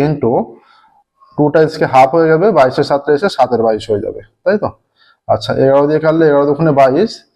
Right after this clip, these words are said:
এগারো একে এগারো, আট এগারো অষ্টআশি, দুই দিয়ে কাটলে এটা হয়ে যাচ্ছে চুয়ান্ন,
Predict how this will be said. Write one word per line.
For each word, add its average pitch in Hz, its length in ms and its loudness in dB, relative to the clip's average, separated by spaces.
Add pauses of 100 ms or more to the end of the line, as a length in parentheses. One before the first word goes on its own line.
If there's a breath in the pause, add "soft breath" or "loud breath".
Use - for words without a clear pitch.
(340)
এগারো 135 240 4
একে 139 120 -2 (100)
এগারো, 135 240 0 (320)
আট 113 160 -2
এগারো 127 240 0
অষ্টআশি, 104 520 -4 (580)
দুই 131 220 2
দিয়ে 160 180 2
কাটলে 160 260 2
এটা 143 120 0
হয়ে 151 120 2
যাচ্ছে 147 260 -2
চুয়ান্ন, 147 320 0